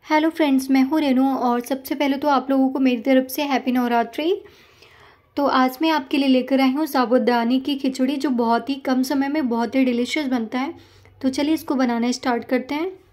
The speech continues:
पैन पे मैंने कढ़ाई रख लिया है और यहाँ पे मैंने डाला है थोड़े से मूंगफली के दाने और इसको थोड़ा सा रोस्ट कर लेते हैं। और अब हम इसको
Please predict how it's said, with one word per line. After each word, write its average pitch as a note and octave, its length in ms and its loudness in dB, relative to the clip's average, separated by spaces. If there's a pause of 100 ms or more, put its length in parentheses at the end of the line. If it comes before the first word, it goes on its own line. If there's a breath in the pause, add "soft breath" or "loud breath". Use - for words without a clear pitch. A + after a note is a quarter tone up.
(880 soft breath)
पैन B3+ 340 -2 (100)
पे E4 100 0
मैंने D#4 260 -2
कढ़ाई C#4 380 0
रख B3 220 -2
लिया C#4 220 0
है C#4+ 180 -2 (520 loud breath)
और C4 80 0
यहाँ C4 180 2
पे D4 140 -4
मैंने C#4 260 0
डाला A#3+ 300 0
है D#4 200 -4 (520 loud breath)
थोड़े B3 240 2
से C#4+ 140 -4
मूंगफली C4 540 0 (480 soft breath)
के C#4 120 -2
दाने A#3+ 340 -2 (380)
और B3+ 80 -2
इसको B3+ 220 -4
थोड़ा C4+ 220 0
सा C#4+ 140 -4
रोस्ट C4+ 320 0
कर D4+ 100 0
लेते A#3 280 -2
हैं। D#4 140 -6
और D4 280 -4
अब B3 160 -2
हम C#4+ 200 -4
इसको E4+ 280 -4